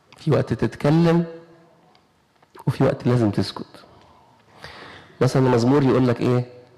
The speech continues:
"اجعل يا رب حارسا لفمي وبابا حصينا لشفتي".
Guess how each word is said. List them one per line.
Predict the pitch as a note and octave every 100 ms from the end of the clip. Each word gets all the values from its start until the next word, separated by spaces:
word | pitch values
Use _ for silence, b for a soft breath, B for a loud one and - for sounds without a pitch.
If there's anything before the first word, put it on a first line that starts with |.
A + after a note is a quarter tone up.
| _ D3+
"اجعل | C#3+ B2+ A#2+
يا | A#2
رب | B2+ C#3+ B2+ - - - _ _ _ _ _ _ _
حارسا | - G#2+ A2 C#3+ C3+
لفمي | A#2+ A2+ B2+ B2 A2 A2+ B2 - _ -
وبابا | A#2+ A#2+ A#2+ A#2
حصينا | G#2 A2+ B2
لشفتي". | A#2 A2 G#2+ A2 A2+ G#2